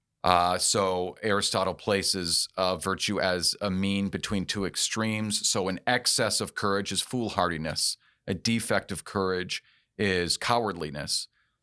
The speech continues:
And so how do we, so the example I give in the book is when a household intruder is, is in your house,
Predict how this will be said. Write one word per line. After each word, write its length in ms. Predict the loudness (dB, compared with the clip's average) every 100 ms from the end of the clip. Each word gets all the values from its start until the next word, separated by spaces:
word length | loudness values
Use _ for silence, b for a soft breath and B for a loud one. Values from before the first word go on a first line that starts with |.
| -6
And 160 | 0 2
so 340 | 2 2 0
how 260 | 0 2 2
do 80 | 2
we, 300 | -2 -2 0
so 200 | 0 0
the 80 | -2
example 440 | 0 0 0 0
I 40 |
give 240 | 0 -2 -2
in 140 | -2 -2
the 80 | 0
book 340 | 0 -2 -2
is 180 | -6 -6 -4
when 140 | 0
a 40 | 0
household 540 | 2 0 0 -2 -2
intruder 500 | -2 -2 -2 0 -2
is, 320 | -2 -2 -2 -2
is 160 | -2 0
in 100 | 2
your 140 | 0
house, 420 | 0 0 0 -4